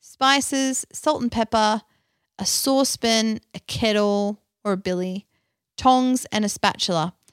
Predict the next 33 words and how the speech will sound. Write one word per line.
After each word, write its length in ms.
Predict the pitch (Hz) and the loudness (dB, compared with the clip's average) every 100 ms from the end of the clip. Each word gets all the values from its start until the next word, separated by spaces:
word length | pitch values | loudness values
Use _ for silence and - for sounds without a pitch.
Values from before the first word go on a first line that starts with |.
| _ _ _ 233 | _ _ _ -4
I'm 60 | |
also 180 | 311 359 | -2 0
gonna 140 | 359 | 0
add 180 | 254 240 | 2 2
to 60 | 247 | 2
that 200 | 208 208 | 0 0
list, 300 | 196 - - | -4 -4 -6
actually, 580 | 208 - - 214 302 330 _ | -6 -4 -6 -4 -6 -8 _
'cause 160 | 247 | -8
it's 80 | 226 | -4
not 140 | 208 208 | -2 0
on 260 | 214 208 - - | -2 -4 -8 -16
here 280 | 202 185 | -8 -6
in 60 | 180 | -6
front 220 | 202 190 | -6 -6
of 40 | 180 | -4
me, 300 | 175 190 - _ _ | -6 -6 -12 _ _
a 60 | 196 | -8
grater 720 | 185 196 190 196 - 180 170 - _ _ _ | -2 2 4 2 0 -2 -4 -10 _ _ _
so 120 | 196 | -10
I 40 | |
can 200 | 196 175 | -6 -6
grate 340 | 175 165 - - | -4 -4 -6 -8
vegetables. 720 | - - - 98 - - - _ _ _ _ _ _ | -10 -8 -8 -8 -10 -12 -18 _ _ _ _ _ _
And 80 | 392 494 | 2 2
that's 140 | 539 | 2
pretty 320 | - 440 440 | 0 4 4
much 300 | 269 - - | 4 0 -6
it. 140 | 156 - | -10 -6
That's 240 | 302 330 - | -4 -4 -2
all 140 | 254 | -2
you 140 | 214 185 | 0 -2
need. 280 | 180 190 | -4 -6